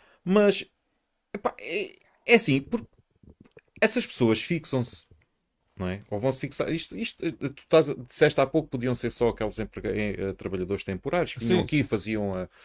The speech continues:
Speaker 2: Claro,
Speaker 1: Mas a gente
Speaker 2: e
Speaker 1: sabe
Speaker 2: aliás, a, a ideia era
Speaker 1: A
Speaker 2: essa.
Speaker 1: ideia é para... Mas a gente
Speaker 2: Uhum.
Speaker 1: sabe que não vai acontecer isso.
Speaker 2: Uhum.
Speaker 1: A gente sabe que vai, vai, vão-se ali fixar pessoas,
Speaker 2: Uhum.
Speaker 1: não é?
Speaker 2: Uhum.
Speaker 1: E depois o que é que, quando passar o mediatismo, porque isto vai haver mediatismo, não é?
Speaker 2: Claro.
Speaker 1: Quando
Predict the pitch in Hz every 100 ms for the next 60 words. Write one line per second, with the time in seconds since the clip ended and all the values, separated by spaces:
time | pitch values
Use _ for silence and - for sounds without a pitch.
0 | - - _ 196 175 139 156 196 175 180
1 | 135 160 151 143 143 139 139 160 156 131
2 | 143 143 185 - - - - 113 104 247
3 | 247 247 226 220 233 220 220 202 180 -
4 | - - 104 98 - - 92 113 110 131
5 | - 135 131 - 139 120 143 156 156 151
6 | 156 - 165 160 - 202 185 156 - -
7 | 117 104 113 - 95 101 107 - 101 104
8 | 104 _ 120 190 196 185 160 - 202 -
9 | - 208 101 107 101 - 85 87 - -
10 | - 90 85 90 98 117 120 120 101 85
11 | 87 107 110 87